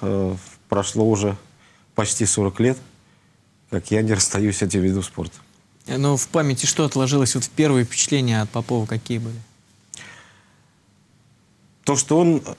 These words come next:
Speaker 1: именно теннисист, не побоюсь сказать, э, с большой буквы, он, э, ну, просто жил этим видом спорта. А,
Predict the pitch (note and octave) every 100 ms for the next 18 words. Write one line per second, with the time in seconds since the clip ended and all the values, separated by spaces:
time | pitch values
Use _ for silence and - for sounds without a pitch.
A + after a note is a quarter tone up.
0 | - A2 - _ _ _ _ - B2+ C#3+
1 | C3+ A#2 B2+ C3 B2 F3 F3 - - _
2 | _ _ _ _ _ _ _ _ - A2
3 | G#2+ A2 A#2 G#2 - - G#2 G#2 - G#2
4 | F#2+ F#2+ F#2 F2+ G#2+ G#2 A2+ F#2+ F#2+ -
5 | - F#2+ G#2 C#3 C3+ F#2+ E2 - - -
6 | - _ _ _ _ _ - A#2 B2+ B2
7 | A#2 A2 - - _ _ _ _ _ _
8 | C3 C3 F3 - C#3 D#3 D3 G#2+ A2 A2
9 | A2+ A2 - C#3 C#3 D#2+ D2+ - - _
10 | _ _ _ - F#2 F#2 F#2 F2+ F2 F2